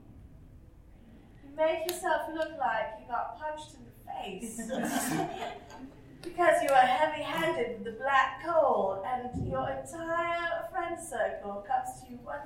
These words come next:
by one for the entirety of the event to ask you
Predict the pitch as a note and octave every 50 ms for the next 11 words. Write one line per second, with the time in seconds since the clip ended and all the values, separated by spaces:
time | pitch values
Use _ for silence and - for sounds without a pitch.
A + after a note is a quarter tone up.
0 | - - D#4 D4 D4 - - D#4 D#4 C#4 A#3+ G#3 G3 - - - - A#3 A3+ A3+
1 | - - - - - - - F#4+ G4 F#4+ - - F#4+ F4 D#4+ E4 E4+ F4+ F4 -
2 | E4+ E4+ F4 - - - - - - - - - - - - - - - D#4 D4+
3 | D4+ - - - - D4 C4+ B3+ A#3